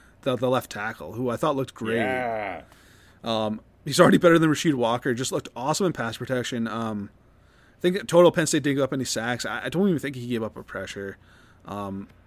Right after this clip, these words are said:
Speaker 1: like, the run blocking still looked like he was coming along a bit, but, like, it's still just his fourth career start. So, like, this is might be the
Speaker 2: Yeah,
Speaker 1: guy
Speaker 2: that's
Speaker 1: that,
Speaker 2: the
Speaker 1: like,
Speaker 2: craziest part.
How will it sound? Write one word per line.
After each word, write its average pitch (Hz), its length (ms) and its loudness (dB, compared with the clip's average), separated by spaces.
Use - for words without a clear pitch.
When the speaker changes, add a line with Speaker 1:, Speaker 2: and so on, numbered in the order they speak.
Speaker 1:
like, 143 100 -10
the 170 80 4
run 175 160 6
blocking 175 260 4
still 170 140 2
looked 156 160 2
like 160 60 2
he 147 60 2
was 131 60 -4
coming 147 200 -4
along 139 340 2
a 175 60 6
bit, 196 260 4
but, 160 80 0
like, 156 140 2
it's 127 120 -4
still 165 200 4
just 120 160 -6
his 127 80 -8
fourth - 280 -10
career 90 160 -12
start. 95 340 -10
So, 143 80 -4
like, 139 160 -2
this 160 200 0
is 147 80 -6
might 143 140 2
be 135 60 0
the 131 80 0
Speaker 2:
Yeah, 127 80 -4
Speaker 1:
guy 113 180 0
Speaker 2:
that's 110 120 0
Speaker 1:
that, 104 60 0
Speaker 2:
the 101 80 -2
Speaker 1:
like, 101 80 -4
Speaker 2:
craziest 101 460 -8
part. 87 320 -14